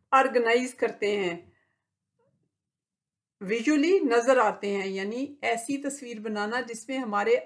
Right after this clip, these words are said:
ख्यालात की अक्कासी हो सके। A mind map is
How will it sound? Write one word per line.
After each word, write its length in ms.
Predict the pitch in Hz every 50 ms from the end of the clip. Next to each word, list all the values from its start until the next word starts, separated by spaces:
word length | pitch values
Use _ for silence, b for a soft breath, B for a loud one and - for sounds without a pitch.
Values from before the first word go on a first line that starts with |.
| - - _
ख्यालात 580 | - 214 208 196 196 196 196 196 208 208 - -
की 100 | 311 302
अक्कासी 500 | 294 277 277 - 226 220 220 - - 262
हो 140 | 247 226 202
सके। 400 | 190 - 208 180 - - 165 - - _ _ _ _ _ _ _ _ _ _ _ _ _ _ _ _ _ _ _ _ _ _ _ _ _ _ _ _ _ _ _ _ _ _ _ _ _ _ _ _ _ _ _ -
A 100 | 262 262
mind 640 | 254 247 240 247 254 262 285 302 320 330 311 311 302
map 360 | 285 262 262 262 269 285 285 - - - - -
is 220 | 254 254 277 294